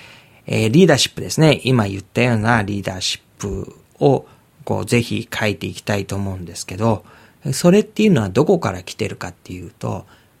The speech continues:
皆さんの関心の多くは、まあ、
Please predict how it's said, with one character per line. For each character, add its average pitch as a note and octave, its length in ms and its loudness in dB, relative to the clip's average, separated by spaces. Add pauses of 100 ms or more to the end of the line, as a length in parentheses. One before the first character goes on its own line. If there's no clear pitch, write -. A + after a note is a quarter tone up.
皆 G#3+ 220 4
さ D4 140 -2
ん G3+ 60 4
の B2 100 4
関 A2+ 240 0
心 A#2 200 0
の A2+ 240 0
多 A2 80 -2
く - 360 -10
は、 A2 260 -6 (420)
ま - 80 0
あ、 - 100 -8